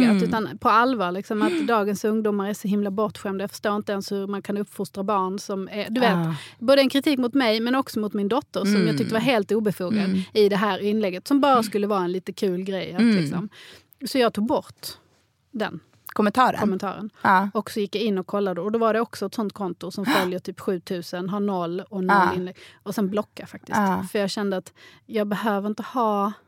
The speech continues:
Speaker 1: Nej.
Speaker 2: Jag måste ändå få välja. Och det är inte det att alla måste älska mig, för det gör, det
Speaker 1: Nej.
Speaker 2: ska gudarna veta att det gör de ju inte. Alltså, och det kan de inte, och det
Speaker 1: Ja.
Speaker 2: förväntar jag mig inte heller.
Speaker 1: Mm.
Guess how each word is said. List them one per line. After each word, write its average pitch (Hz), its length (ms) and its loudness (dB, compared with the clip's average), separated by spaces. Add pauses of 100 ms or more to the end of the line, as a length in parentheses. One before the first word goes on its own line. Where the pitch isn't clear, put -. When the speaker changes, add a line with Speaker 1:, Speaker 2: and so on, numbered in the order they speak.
(280)
Speaker 1:
Nej. 233 360 6
Speaker 2:
Jag 240 100 4
måste 262 280 0
ändå 254 160 2
få 233 120 0
välja. 214 600 0 (160)
Och - 180 -2
det 233 60 6
är 247 40 4
inte 277 160 2
det 254 80 4
att 240 160 0
alla 233 300 4
måste 202 240 -6
älska 208 400 -6
mig, 190 220 -6
för - 180 -10
det 220 120 4
gör, 196 340 0 (100)
det 220 120 2
Speaker 1:
Nej. 214 260 4
Speaker 2:
ska 226 80 2
gudarna 208 260 0
veta 202 260 -4
att 190 100 -10
det 214 60 -2
gör 208 160 0
de 185 100 -8
ju 226 40 -2
inte. 240 200 -2
Alltså, 233 280 2
och 233 80 2
det 226 80 4
kan 240 260 2
de 226 120 2
inte, 240 120 6
och 208 80 8
det 196 60 6
Speaker 1:
Ja. 214 60 2
Speaker 2:
förväntar 262 420 4
jag 233 60 4
mig 262 80 4
inte 302 140 2
heller. 220 460 0
Speaker 1:
Mm. 226 220 2